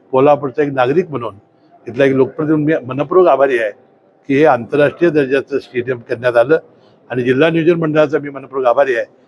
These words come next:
की त्याला अजितदादांचं नाव देण्याचा ठराव त्यांनी केला. मला वाटते त्यासाठी आता एक बीसीसीआय, आयसीसीआय या नामांकन मा-, त्यांचं जे,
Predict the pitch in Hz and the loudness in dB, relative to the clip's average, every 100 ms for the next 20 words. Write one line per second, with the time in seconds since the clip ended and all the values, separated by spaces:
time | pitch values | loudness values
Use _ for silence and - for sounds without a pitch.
0 | _ - 131 143 156 123 135 139 135 135 | _ -10 -2 2 2 2 0 2 2 -2
1 | 143 131 135 123 123 123 127 123 117 123 | -4 -2 -2 -2 -12 -14 -8 -2 -2 -2
2 | 110 117 117 120 92 - _ _ _ - | -14 -12 -2 0 -2 -8 _ _ _ -4
3 | 127 131 123 139 139 143 143 139 139 110 | 2 2 2 -2 0 0 0 -2 -4 -6
4 | - _ _ _ _ 120 117 135 131 131 | -6 _ _ _ _ -10 0 4 4 2
5 | - - _ _ _ - 127 135 - _ | -4 -12 _ _ _ -4 -2 -2 -12 _
6 | 110 123 - 151 131 147 139 123 - _ | -6 -6 0 0 2 2 2 2 -2 _
7 | _ _ _ _ 113 117 - 147 123 143 | _ _ _ _ -2 -2 -4 -6 -4 0
8 | 139 113 - - _ _ _ - 120 139 | 2 2 -2 -16 _ _ _ -4 2 4
9 | 151 160 - 135 123 127 143 151 143 143 | 4 2 -4 -6 -4 -2 -2 -2 -2 -6
10 | 139 131 127 123 - 120 - 147 156 | -6 -8 -10 -10 -8 -10 -4 -2 0